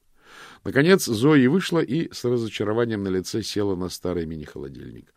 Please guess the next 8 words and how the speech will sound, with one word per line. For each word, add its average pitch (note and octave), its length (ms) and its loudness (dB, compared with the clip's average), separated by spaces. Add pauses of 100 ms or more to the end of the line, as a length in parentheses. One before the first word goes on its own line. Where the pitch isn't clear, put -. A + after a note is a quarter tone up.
(480)
Нос B2+ 260 4
у A#2+ 60 6
неё G#2+ 240 4
раскраснелся, F2+ 720 -4
как D2+ 180 -8
помидор, D#2+ 520 -6
глаза F#2 420 0
слезились, G#2 680 -4